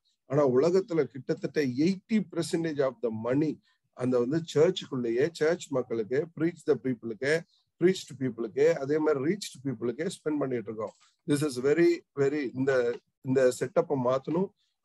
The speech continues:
அதுக்காக தான் நாங்க sports ministry மூலமாக எப்படியாவது evangelism, discipleship, லீடர்ஷிப்பை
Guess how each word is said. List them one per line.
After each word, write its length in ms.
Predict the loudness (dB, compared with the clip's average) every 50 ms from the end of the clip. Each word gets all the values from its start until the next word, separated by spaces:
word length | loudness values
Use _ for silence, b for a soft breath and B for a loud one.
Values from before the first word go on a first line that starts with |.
| 0
அதுக்காக 400 | 0 2 2 4 4 4 4 4
தான் 100 | 4 2
நாங்க 260 | 2 2 2 2 0 -2
sports 460 | -2 -4 -4 -2 -2 -4 -4 -6 -6
ministry 320 | -6 -6 -6 -8 -10 -8
மூலமாக 640 | -8 -6 -8 -8 -8 -8 -10 -6 -4 -2 -2 -2 -4 _ _ _ _ _
எப்படியாவது 760 | 2 2 2 4 4 4 6 6 4 4 4 4 2 2 0
evangelism, 640 | 0 0 -2 -2 -2 -6 -8 -10 -8 -8 -6 -4 -4
discipleship, 800 | -4 -4 -4 -4 -4 -4 -4 -6 -8 -8 -10 -12 -12 -10 -8 -6
லீடர்ஷிப்பை 720 | -4 -4 -2 -2 -2 -2 -2 -4 -8 -8 -6 -4 -4 -4